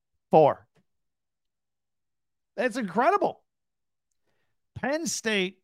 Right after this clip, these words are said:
tripled Iowa's time of possession in the game. And this is in front of a national television audience.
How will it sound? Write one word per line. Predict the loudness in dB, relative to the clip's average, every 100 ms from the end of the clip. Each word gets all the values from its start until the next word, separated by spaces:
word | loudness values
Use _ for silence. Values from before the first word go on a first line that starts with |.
| _
tripled | -20 -14 -4 -2 -2 -4 -6 -12 _ -2
Iowa's | 2 4 2 -2 -6
time | -6 -4 -4 -6
of | -10
possession | -8 -8 -8 -14 -20 _ _ _ -14
in | -12
the | -12
game. | -14 -16 -20 _ _ -2
And | -2
this | 0
is | -4
in | -6
front | -4 -2
of | -2
a |
national | -4 -6 -2 0 0 0 -2 -2 -4
television | 0 2 4 2 0 -2 -4 -6
audience. | -4 -4 -4 -10 -16 -20